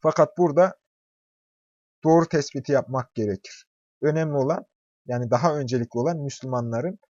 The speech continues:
genelinin maslahatıdır. Evet, Allah Resulü aleyhissalatü vesselam bir başka hadisinde şöyle buyurur. "Ensarı ancak mümin olan kimse sever. Onları seveni de Allah sever."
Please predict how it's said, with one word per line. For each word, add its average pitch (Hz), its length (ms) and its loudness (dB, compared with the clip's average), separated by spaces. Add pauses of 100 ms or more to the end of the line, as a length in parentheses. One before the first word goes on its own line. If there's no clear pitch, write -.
(140)
genelinin 131 560 -2
maslahatıdır. 101 760 -6 (920)
Evet, 190 320 8 (580)
Allah 196 260 10
Resulü 202 360 6
aleyhissalatü 180 640 6
vesselam 185 520 2 (300)
bir 156 180 -2
başka 175 300 4
hadisinde 180 360 -2
şöyle 143 340 2
buyurur. 104 340 -4 (540)
"Ensarı 208 680 8 (160)
ancak 208 500 4
mümin 180 460 -4
olan 190 300 4
kimse 185 340 0
sever. 113 480 -2 (600)
Onları 214 400 4
seveni 202 460 2
de 170 180 6
Allah 160 300 4
sever." 104 440 -4